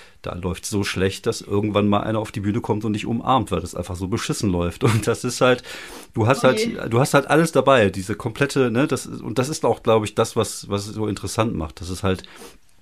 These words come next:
Speaker 1: diese Ausschläge nach oben gibt, aber auch natürlich Ausschläge nach unten. Ähm,
Speaker 2: Ja.
Speaker 1: du hast vorhin interessante
Speaker 2: Ja.
Speaker 1: Sachen erwähnt und da ist natürlich, das, das hat direkt meine Neugier gekitzelt. Ich weiß nicht, warum.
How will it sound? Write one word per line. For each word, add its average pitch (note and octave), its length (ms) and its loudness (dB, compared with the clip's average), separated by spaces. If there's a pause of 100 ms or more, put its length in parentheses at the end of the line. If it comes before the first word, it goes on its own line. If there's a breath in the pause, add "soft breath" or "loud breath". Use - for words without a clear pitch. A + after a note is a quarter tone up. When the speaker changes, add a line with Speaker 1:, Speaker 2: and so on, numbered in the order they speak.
(200)
Speaker 1:
diese G#2+ 200 2
Ausschläge G2+ 360 0
nach F2 120 -2
oben A2+ 220 -4
gibt, B2+ 220 -4
aber G#2+ 160 -2
auch G#2 120 -6
natürlich G2+ 360 -6
Ausschläge F#2 360 -4
nach E2 100 -4
unten. G2+ 420 -4 (600 loud breath)
Ähm, G2+ 300 4 (420)
Speaker 2:
Ja. G#2+ 120 4
Speaker 1:
du A#2+ 60 6
hast C3+ 140 4
vorhin C#3 260 8
interessante D3+ 460 2
Speaker 2:
Ja. A2+ 60 2
Speaker 1:
Sachen C3+ 280 6
erwähnt F#2+ 460 2
und G#2 80 -2
da G#2+ 60 8
ist A#2 200 0
natürlich, A#2 340 0
das, B2 160 -2
das A#2+ 160 2
hat C3+ 260 -2
direkt C#3 320 4
meine A2 200 4
Neugier G#2 360 4
gekitzelt. E2 340 -6
Ich E2 100 -8
weiß G2 180 4
nicht, G#2 100 -4
warum. G2+ 280 2